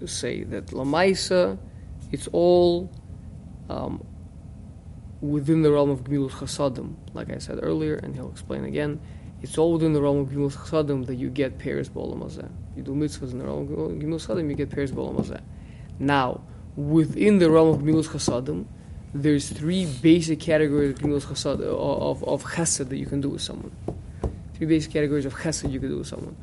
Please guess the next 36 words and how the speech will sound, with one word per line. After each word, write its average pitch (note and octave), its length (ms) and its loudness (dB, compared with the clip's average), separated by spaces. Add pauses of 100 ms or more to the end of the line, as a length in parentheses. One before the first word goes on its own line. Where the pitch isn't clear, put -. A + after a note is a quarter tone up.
(300)
One D3 580 6 (540)
is C#3+ 100 0
you're C#3+ 80 2
doing D3 160 4
a C#3 60 2
Chesed D#3+ 400 2
with C#3 120 0
someone C3 520 -2 (840)
that C#3+ 180 2
you C#3+ 420 0
totally C#3+ 540 4 (120)
owe C#3+ 260 4
it C#3+ 100 -4
to C#3+ 120 -2
them. F3 300 -2 (1300)
You're C3+ 80 -10
doing C#3+ 160 2
a C#3 40 -2
Chesed F3 480 -2
with F3 440 2 (120)
someone, F3 500 0 (340)
but D3 160 2
you're C#3+ 100 2
tremendously D#3 560 4
indebted D3 380 4
to C3+ 80 -6
them B2+ 140 -2
and C3+ 120 -4
you're C3+ 160 -2
forever C#3+ 460 2
trying C3+ 240 -4
to - 100 -2
just C3 220 -8
pay C#3+ 140 2
them C3 140 -4
back - 340 -8